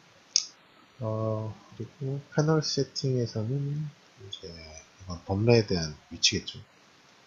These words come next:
레전드 범례. 어, 그리고 툴팁을 보여줄지 말지인데, 이런 것들은 기본적으로 세팅이 되어 있어야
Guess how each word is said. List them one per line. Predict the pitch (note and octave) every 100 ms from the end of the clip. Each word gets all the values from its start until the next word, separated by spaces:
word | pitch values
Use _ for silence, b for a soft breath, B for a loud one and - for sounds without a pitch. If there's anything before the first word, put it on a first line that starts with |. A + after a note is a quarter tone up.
| - - - - -
레전드 | D#2+ D2+ E2 D2+ - G2+ - - - - - - - - - - - - - - - -
범례. | - D#2 D2 D2+ F2+ - - - - - - - - - - - - - - - - - - - - - - - - - - - - - -
어, | G2+ D#2 D#2+ - - - F#2
그리고 | F#2 B2+ -
툴팁을 | - C#3 - C3 B2+ A#2+
보여줄지 | G2+ F#2+ F#2+ F#2 - E2+
말지인데, | D2+ - D#2 F#2 A#2 C3+ A#2+
이런 | E2+
것들은 | F2+ F2+ - A2+
기본적으로 | - - F2+ F2+ F2
세팅이 | - G2+ - A#2 G#2
되어 | F2+ F2
있어야 | F2+ - D#2 E2+ C3